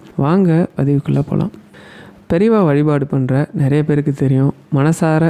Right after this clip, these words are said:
நம்ம ஒரு பிரச்சனையை பெரியவாட்ட சொன்னோம் அப்படின்னா உடனே அதுக்கான ஒரு தீர்வையும்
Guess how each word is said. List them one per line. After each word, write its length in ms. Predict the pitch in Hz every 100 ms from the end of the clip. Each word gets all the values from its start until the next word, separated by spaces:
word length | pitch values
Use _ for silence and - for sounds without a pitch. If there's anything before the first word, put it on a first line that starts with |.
| -
நம்ம 200 | 151 131
ஒரு 140 | 131 135
பிரச்சனையை 480 | 131 123 143 131 131
பெரியவாட்ட 500 | - 135 131 127 135
சொன்னோம் 360 | 135 131 131 -
அப்படின்னா 460 | 147 131 131 127 131 - - - -
உடனே 440 | 135 151 185 160 170 -
அதுக்கான 440 | 135 135 131 135
ஒரு 160 | 139 135
தீர்வையும் 560 | - 139 139 131 131 156